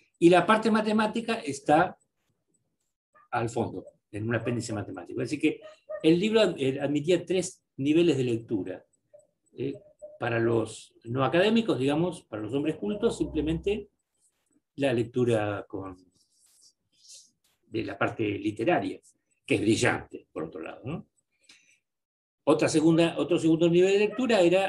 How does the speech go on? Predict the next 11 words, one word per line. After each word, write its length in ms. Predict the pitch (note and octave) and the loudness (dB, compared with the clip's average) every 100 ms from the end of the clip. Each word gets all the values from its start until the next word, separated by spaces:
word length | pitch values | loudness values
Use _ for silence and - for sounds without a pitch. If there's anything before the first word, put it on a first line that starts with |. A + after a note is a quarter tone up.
| - | 0
esta 420 | F3 F3 A#3 A#3 | -2 -2 -2 -2
y, 140 | C3+ | 0
el, 180 | B2+ C3+ - | -2 -4 -6
y, 200 | C3 D3+ | -6 -6
y, 520 | C3+ B2+ A#2+ A#2+ B2 - | -8 -8 -6 -8 -12 -12
y 160 | B2 | -8
la, 180 | B2 C3 C3 | -6 -8 -6
la 140 | A#2+ | -4
gráfica 440 | A#2+ D3 D#3+ E3 C3+ | 0 0 2 2 2
como 220 | B2+ A#2+ | 0 0
ilustración 720 | A2+ A2 A2+ G#2+ G#3 D3 F#2 | 0 -2 -4 -2 0 0 -4